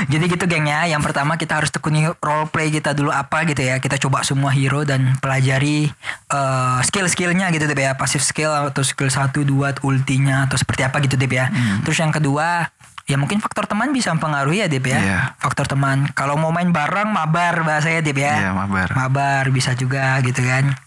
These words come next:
Speaker 1: Cuma kalau enggak ya udah main sendiri aja. Cuma konsekuensinya ya, Dep, ya.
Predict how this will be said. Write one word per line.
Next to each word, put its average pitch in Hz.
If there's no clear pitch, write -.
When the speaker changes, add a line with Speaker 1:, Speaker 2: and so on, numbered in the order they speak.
Speaker 1:
Cuma 151
kalau 135
enggak 135
ya 127
udah 127
main 170
sendiri 127
aja. 185
Cuma 139
konsekuensinya 135
ya, 160
Dep, 139
ya. 147